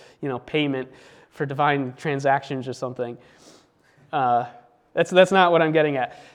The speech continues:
Uh, but as has been previously imp-, implied by some of other, um, Jesus' other parables in Matthew,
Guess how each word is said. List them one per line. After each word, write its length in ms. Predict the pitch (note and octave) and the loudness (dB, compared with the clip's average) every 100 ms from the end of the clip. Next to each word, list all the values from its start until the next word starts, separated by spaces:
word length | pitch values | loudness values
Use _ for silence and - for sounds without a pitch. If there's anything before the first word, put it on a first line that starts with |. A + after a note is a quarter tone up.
| _ | _
Uh, 160 | - E3 F#3+ G3 G#3 - | -8 -8 -8 -18 -14 -2
but 160 | - | -2
as 240 | - A3 A#3+ | 4 2 6
has 220 | B3+ A3+ | 4 4
been 160 | G3+ F#3+ | 2 0
previously 520 | G#3 G3 F#3 E3+ D#3+ | 0 0 0 0 -2
imp-, 260 | C#3+ - - | -4 -10 -8
implied 560 | D#3 - D#3+ D#3+ D#3+ | -8 0 2 4 2
by 140 | D3 C#3+ | 0 -4
some 200 | - E3 | -2 -4
of 120 | D3+ | 0
other, 320 | D#3 D3+ C#3 - - - _ - | 2 2 -2 -10 -20 -20 _ -6
um, 280 | D3 C3 B2 | -4 -4 -4
Jesus' 360 | F3 D#3+ C#3+ | -6 -4 -2
other 200 | C#3+ C#3+ | -2 -2
parables 640 | - F3 G#3 F#3 D3+ C3+ - | -2 2 4 4 2 0 -6
in 220 | D3+ C3 | -8 -6
Matthew, 640 | B2+ B2 - A2+ A2+ F3 | -8 -10 -10 -8 -6 -6